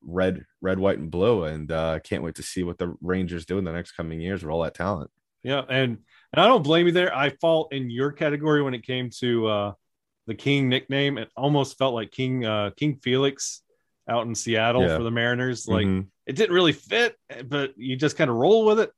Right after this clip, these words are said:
Speaker 2: But, um, like, I get that. And, yeah, congratulations on an incredible career. It's gonna be one of those, he's gonna be pretty much the Dan Marino of the N H L.
Speaker 1: Yeah. Yeah, but, uh,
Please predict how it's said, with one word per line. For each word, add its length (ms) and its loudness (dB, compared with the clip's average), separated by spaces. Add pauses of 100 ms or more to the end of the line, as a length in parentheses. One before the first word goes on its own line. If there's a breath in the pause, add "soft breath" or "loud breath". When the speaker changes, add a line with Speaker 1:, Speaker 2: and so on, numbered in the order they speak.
(120)
Speaker 2:
But, 360 0
um, 340 -2 (640)
like, 280 -2 (400)
I 100 2
get 320 2
that. 340 2
And, 300 -4 (180)
yeah, 280 6 (400)
congratulations 800 0
on 120 0
an 120 -6
incredible 420 -2
career. 640 0 (360)
It's 80 -20
gonna 160 4
be 140 6
one 140 6
of 60 4
those, 300 2
he's 160 -10
gonna 200 -2
be 300 0 (160)
pretty 160 -2
much 280 -2
the 100 -4
Dan 320 -2
Marino 580 -6 (180)
of 240 -4
the 120 -4
N 80 -4
H 180 -4
L. 100 0
Speaker 1:
Yeah. 440 4 (1040 soft breath)
Yeah, 240 6 (160)
but, 300 4
uh, 440 2